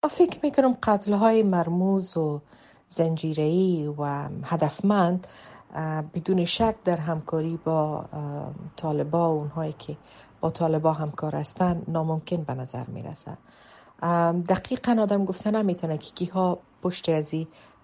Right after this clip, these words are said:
قتل‌ها هستن، اما به هیچ عنوان فراموش نکنیم که ما بخوایم نخواهیم گفته نمی‌تونیم که طالبا در این موارد اصلاً بی‌دخل هستن.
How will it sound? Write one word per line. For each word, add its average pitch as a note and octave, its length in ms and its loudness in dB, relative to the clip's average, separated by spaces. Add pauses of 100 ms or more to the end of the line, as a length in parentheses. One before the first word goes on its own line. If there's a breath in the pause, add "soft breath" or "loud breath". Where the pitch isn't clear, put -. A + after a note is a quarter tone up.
قتل‌ها D#3+ 540 0
هستن، E3 420 -2 (380 loud breath)
اما E3+ 180 0
به E3 120 -2
هیچ F3+ 220 0
عنوان F3 220 0
فراموش D#3+ 540 -4
نکنیم E3 460 -6
که D#3 260 -6 (420 soft breath)
ما E3+ 100 2
بخوایم E3 520 -2
نخواهیم D#3 500 -4 (680 loud breath)
گفته F3 260 2
نمی‌تونیم D#3+ 560 0
که C#3+ 600 -8 (120)
طالبا D#3+ 520 -4 (400 loud breath)
در D#3 100 -2
این E3 240 -4
موارد D3+ 560 -2
اصلاً C#3+ 440 -6 (120)
بی‌دخل C#3 520 -6
هستن. C#3+ 440 -10